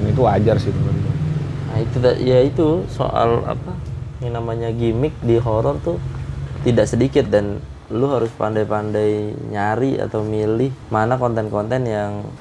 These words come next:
Speaker 2: yang enak dah gitu buat ditonton, buat yang nggak sekiranya terlalu banyak gimmick atau banyak drama. Aduh, nggak apa-apa sih, cuman kayaknya
Speaker 1: <laughs>
Speaker 2: nggak kuat gua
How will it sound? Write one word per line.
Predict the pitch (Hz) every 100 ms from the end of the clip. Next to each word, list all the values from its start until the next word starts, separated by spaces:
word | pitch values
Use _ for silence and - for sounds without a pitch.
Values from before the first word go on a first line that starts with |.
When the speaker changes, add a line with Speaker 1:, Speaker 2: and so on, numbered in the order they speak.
| -
Speaker 2:
yang | 113
enak | 104 92 113 131
dah | 151
gitu | 135 113 123 131
buat | 113 107
ditonton, | 104 104 104 113 120 117 117 104
buat | 95 98
yang | - 120 123
nggak | 131 135
sekiranya | - 135 131 135
terlalu | 135 135 131
banyak | 123 131 131 135 - - - -
gimmick | 131 123 131 151 135
atau | 131 127 117 -
banyak | 110 123 123 120
drama. | 123 123 131 160 -
Aduh, | 131 123 113 - -
nggak | 110 104
apa-apa | - 107 139
sih, | 139 131
cuman | 127 139 135 120 - -
kayaknya | 107 113 135 131 - - -
Speaker 1:
<laughs> | 110 - 131
Speaker 2:
nggak | 113 110
kuat | 135 98 120
gua | 143